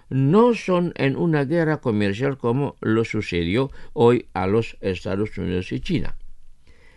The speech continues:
En realidad, la concesión de beneficios del S G P beneficia a los empresarios estadounidenses, ya que las prácticas comerciales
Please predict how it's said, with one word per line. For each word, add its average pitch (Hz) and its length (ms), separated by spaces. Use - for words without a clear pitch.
En 160 220
realidad, 190 580
la 180 420
concesión 180 1000
de 190 160
beneficios 156 840
del 139 360
S 151 420
G - 180
P 117 440
beneficia 147 960
a 92 100
los 117 340
empresarios 110 880
estadounidenses, 101 1300
ya 151 300
que - 240
las 135 300
prácticas 160 760
comerciales 98 880